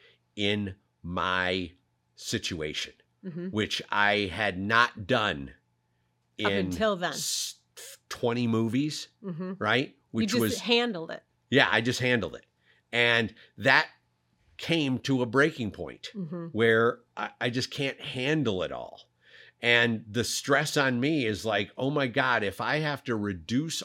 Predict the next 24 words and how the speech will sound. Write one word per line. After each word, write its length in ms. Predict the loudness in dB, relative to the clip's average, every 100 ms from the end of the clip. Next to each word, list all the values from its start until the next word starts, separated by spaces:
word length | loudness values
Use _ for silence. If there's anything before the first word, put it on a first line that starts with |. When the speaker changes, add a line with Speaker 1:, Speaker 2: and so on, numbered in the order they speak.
| -4
Speaker 1:
all 460 | -2 0 2 0
this 380 | 0 0 0 -4
pre-lighting 840 | -6 -2 0 0 0 -2 -6 -10 -14 -20 -20 -20 -12
and 280 | -4 -2 0
not 260 | 2 2 0
have 240 | -2 -2
all 220 | -2 0 0
this 160 | -2 -2
stuff 320 | -2 -2 -2
on 180 | -4 -2
dimmers 460 | 0 0 0 -2
and 80 | -6
everything, 320 | -6 -6 -10 -6
I 200 | -2 0
am 200 | 0 -2
going 320 | -4 -4 -4
to 140 | -6 -6
be 240 | -6 -6
not 600 | -6 -4 -4 -2 -2 -4 -12 -20 -20 _
delivering 720 | -4 0 2 4 2 0 -2
anything 640 | 2 4 4 0 -6 -6 -4
that 100 | -4
I 140 | -4
promised 800 | -6 -4 0 0 -2 -6 -8